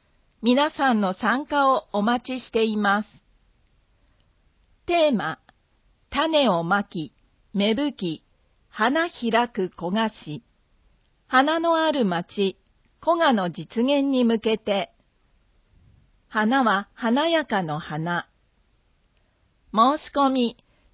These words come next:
各開催日の申し込み期限までに、住所、氏名、電話番号、参加希望日を記入の上、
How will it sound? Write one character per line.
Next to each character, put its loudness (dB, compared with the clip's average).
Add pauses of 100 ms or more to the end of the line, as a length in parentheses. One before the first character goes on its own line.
各 -2
開 0
催 2
日 -2
の 0
申 0
し -16
込 2
み -4
期 -4
限 2
ま 0
で -2
に、 -10 (500)
住 0
所、 -4
氏 -8
名、 0 (180)
電 0
話 0
番 -2
号、 -2 (540)
参 0
加 0
希 -4
望 6
日 0
を 2
記 -6
入 2
の 2
上、 0